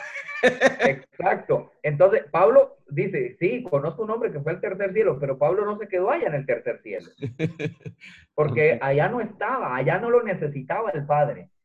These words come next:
Speaker 1: Allá
Speaker 2: Entonces,
Speaker 1: estaba
Speaker 2: el
Speaker 1: todo en
Speaker 2: Padre
Speaker 1: orden.
Speaker 2: Exacto. Está acá. Acá en la tierra,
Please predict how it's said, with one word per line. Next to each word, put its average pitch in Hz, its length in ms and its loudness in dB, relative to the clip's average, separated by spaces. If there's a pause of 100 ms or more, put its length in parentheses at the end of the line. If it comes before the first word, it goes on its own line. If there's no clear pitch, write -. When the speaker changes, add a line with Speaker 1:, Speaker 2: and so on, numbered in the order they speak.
Speaker 1:
Allá 127 180 0
Speaker 2:
Entonces, 175 220 8
Speaker 1:
estaba - 20 6
Speaker 2:
el - 80 2
Speaker 1:
todo 202 160 8
en 190 60 8
Speaker 2:
Padre 214 220 8
Speaker 1:
orden. 160 240 4 (880)
Speaker 2:
Exacto. 247 580 2
Está - 800 -2
acá. 190 580 -6 (920)
Acá 180 760 0
en 143 160 -2
la 131 220 -8
tierra, 196 720 4